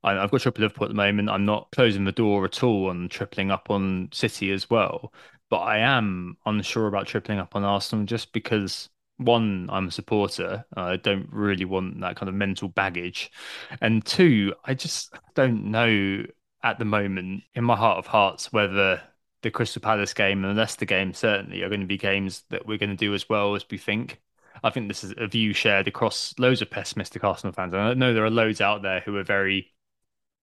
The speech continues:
blasé and feel like we're gonna now rule the world because we've, we've quote unquote won the transfer window. But I, I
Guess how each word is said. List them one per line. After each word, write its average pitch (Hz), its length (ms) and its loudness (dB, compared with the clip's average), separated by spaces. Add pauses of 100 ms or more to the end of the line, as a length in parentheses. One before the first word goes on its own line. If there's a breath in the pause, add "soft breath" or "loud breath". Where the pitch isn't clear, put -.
blasé 101 840 6 (140)
and 92 340 -4 (240)
feel 104 280 0
like 98 180 0
we're 104 220 -4
gonna 95 240 -2
now 92 480 0
rule 113 240 0
the 104 80 -2
world 101 280 2
because - 200 -12
we've, 98 160 -8 (200)
we've 101 220 -4
quote 104 200 2
unquote 107 260 0
won 110 340 4
the 92 80 0
transfer 101 420 -4
window. 92 520 -6 (640 loud breath)
But - 220 4 (400)
I, - 200 -4
I 120 220 -2